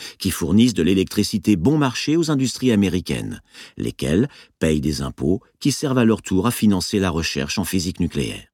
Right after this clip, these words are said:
C'est ce qu'on appelle la boucle de rétroaction de la révolution scientifique. La science n'a pas seulement besoin de recherche pour progresser.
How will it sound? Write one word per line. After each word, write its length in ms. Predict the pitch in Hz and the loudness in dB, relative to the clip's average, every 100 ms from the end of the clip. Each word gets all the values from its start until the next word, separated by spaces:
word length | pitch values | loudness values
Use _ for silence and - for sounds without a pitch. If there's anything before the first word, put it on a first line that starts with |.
| _ _ _ _ _ _ _ _ - | _ _ _ _ _ _ _ _ -6
C'est 180 | - | -2
ce 120 | 131 160 | 0 0
qu'on 180 | 196 | 2
appelle 480 | 160 123 180 196 190 - - | 2 2 2 2 0 -4 0
la 160 | 104 | 2
boucle 400 | 104 131 196 - | 4 2 4 4
de 80 | 92 | 4
rétroaction 840 | 90 135 160 170 151 107 - - 165 | 2 2 0 2 2 2 -4 -4 2
de 100 | 98 | 2
la 140 | 87 | 2
révolution 640 | 78 117 117 107 87 131 | 2 4 6 4 2 -2
scientifique. 640 | - 76 - - - - - _ _ _ _ _ _ _ - | -2 -4 -6 -10 -12 -16 -20 _ _ _ _ _ _ _ 0
La 120 | 127 | 0
science 440 | - 202 208 - - - | 2 0 0 -2 -12 -4
n'a 160 | - 98 | -2 0
pas 160 | 143 | -2
seulement 360 | - 123 123 113 | 0 4 4 4
besoin 380 | 90 82 107 85 | 0 0 2 0
de 80 | |
recherche 560 | 69 95 113 180 - - | 0 -2 0 -2 -4 -6
pour 160 | - - | -10 -8
progresser. 640 | - - - - - | -6 -6 -8 -10 -12